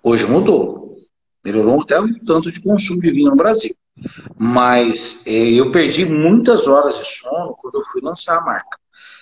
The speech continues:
É, a Casa Verrone, ela pequena, cara. É pequena. Perto dos grandes que vêm pro Brasil e pros grandes que estão lá no, no, no, no Sul.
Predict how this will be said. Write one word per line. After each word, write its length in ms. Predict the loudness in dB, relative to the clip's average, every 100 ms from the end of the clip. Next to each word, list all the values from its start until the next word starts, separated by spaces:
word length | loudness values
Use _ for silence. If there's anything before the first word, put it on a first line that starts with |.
| _
É, 440 | 0 2 4 4 2 0
a 80 |
Casa 240 | 0 0 0
Verrone, 600 | 0 2 2 2 0 -4
ela 440 | 0 2 4 2 0 -4 -18 _ _ -20 -20 _ _ _ _ _ _ _ _ _ _ _
pequena, 560 | -4 0 2 4 2 0
cara. 400 | -8 -16 -18 -20 _ _ _ -14
É 80 |
pequena. 720 | -8 0 4 6 4 2 -4 -12 -16 -20 _ _ -2
Perto 300 | 0 -2 -6
dos 240 | -8 -4
grandes 440 | 0 2 2 -2
que 160 | -4 -4
vêm 220 | -4 -4
pro 100 | -6
Brasil 480 | -4 -4 -2 -2 -2
e 60 | -2
pros 240 | -2 0
grandes 340 | 0 0 0
que 80 | -6
estão 180 | -4 -2
lá 100 | -2
no, 160 | -4 -10 -8
no, 420 | -6 -4 -4 -4
no, 280 | -2 -2 -4
no 100 | -6
Sul. 300 | -10 -8